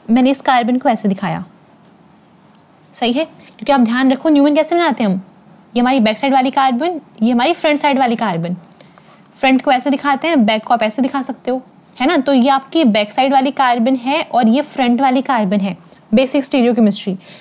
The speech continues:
अगर आपको स्टीरियोकेमिस्ट्री का आइडिया नहीं है, आपको पूरी प्लेलिस्ट का लिंक डिस्क्रिप्शन में मिल जाएगा, वहाँ से आप चेक कर सकते हो। तो मैंने इस वाले कार्बन को ऐसे ड्रॉ करा यहाँ पर, ये मैंने double bond O बना दिया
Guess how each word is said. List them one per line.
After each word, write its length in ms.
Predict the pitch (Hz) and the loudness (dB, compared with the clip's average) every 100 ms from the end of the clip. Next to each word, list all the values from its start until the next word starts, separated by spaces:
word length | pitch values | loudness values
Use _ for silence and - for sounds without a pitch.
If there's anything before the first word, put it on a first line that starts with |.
| - | -4
अगर 240 | 254 262 | 0 2
आपको 260 | 311 285 311 | 0 -2 -4
स्टीरियोकेमिस्ट्री 600 | 285 254 262 262 262 269 | -2 -2 0 0 -2 -2
का 60 | 262 | -4
आइडिया 220 | 247 254 | -2 0
नहीं 220 | 233 233 | 0 0
है, 180 | 240 330 | -2 -4
आपको 360 | 302 233 - 269 | -2 -4 -4 -6
पूरी 240 | 262 247 | -2 -2
प्लेलिस्ट 420 | 247 226 220 - | 0 0 0 -2
का 80 | 240 | -2
लिंक 220 | 226 277 | 0 2
डिस्क्रिप्शन 360 | 233 220 214 - | 0 -2 -6 -2
में 80 | 247 | -2
मिल 100 | 247 | 0
जाएगा, 220 | 233 269 | -2 -2
वहाँ 180 | 294 269 | -2 -2
से 80 | 262 | -2
आप 100 | 254 | -2
चेक 220 | 190 - | -6 -6
कर 100 | 180 | -6
सकते 280 | 180 - 165 | -6 -8 -8
हो। 80 | - - - - - - - - - | -10 -14 -20 -20 -20 -20 -20 -20 -4
तो 60 | 320 | 0
मैंने 220 | 330 349 | 2 2
इस 220 | 302 294 | 0 0
वाले 200 | 330 285 | 0 0
कार्बन 400 | 302 294 247 240 254 | 0 0 2 2 0
को 100 | 285 | 0
ऐसे 180 | 269 | 0
ड्रॉ 240 | 262 214 262 | 0 2 0
करा 220 | 277 262 | 0 0
यहाँ 260 | 269 254 247 - | 0 -2 -4 0
पर, 180 | 285 311 - - - - | -2 -2 -10 -20 -12 0
ये 140 | 214 277 | 2 4
मैंने 220 | 269 269 | 2 2
double 200 | 220 214 | 2 2
bond 180 | 254 233 | 0 0
O 160 | 254 | 0
बना 220 | 220 180 | 0 0
दिया 220 | 165 190 | -2 -2